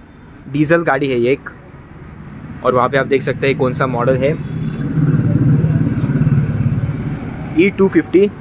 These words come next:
So, कौन से year का model है, ये सारी चीज़ें हम इनसे जान लेते हैं आज।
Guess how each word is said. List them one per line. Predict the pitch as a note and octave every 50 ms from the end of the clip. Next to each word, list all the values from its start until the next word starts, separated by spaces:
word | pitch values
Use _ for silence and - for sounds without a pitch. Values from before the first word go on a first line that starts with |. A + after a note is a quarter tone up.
| - - - - - - - - - - - - -
So, | G#3+ G#3+ -
कौन | G3+ G#3 G#3+
से | G#3 A#3+ A#3
year | A3 A3 G#3+
का | G3+ A3 G#3
model | G3 E3+ E3+ F3+ G3+ F#3
है, | F#3 F3 F3
ये | F3 E3+ E3+ F#3
सारी | F#3 - E3+ E3 F3
चीज़ें | E3+ F3+ E3 F3 E3
हम | E3 D#3+
इनसे | D3+ D3+ D3 E3+ D#3
जान | D3+ C#3 C3+ C#3
लेते | C#3 C#3 -
हैं | C#3+ C3+
आज। | C#3 D3+ D3+ - -